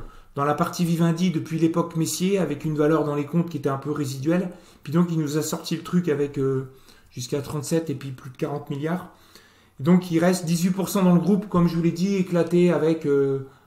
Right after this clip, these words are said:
hein, comme on l'a vu, euh, dix-sept pour cent par ici, zéro trois pour cent par là, puis dix pour cent dans Vivendi avec les minoritaires. Mais il y a vraiment dix-huit pour cent qui restent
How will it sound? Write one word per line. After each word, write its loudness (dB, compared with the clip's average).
hein, -8
comme -6
on -6
l'a -2
vu, -2
euh, -2
dix-sept -6
pour -6
cent -6
par -4
ici, -6
zéro -2
trois -4
pour -12
cent -8
par -4
là, -2
puis -12
dix -10
pour -10
cent -6
dans -6
Vivendi -6
avec -10
les -6
minoritaires. -6
Mais -10
il -
y 4
a 2
vraiment 6
dix-huit 2
pour -6
cent -2
qui -4
restent -2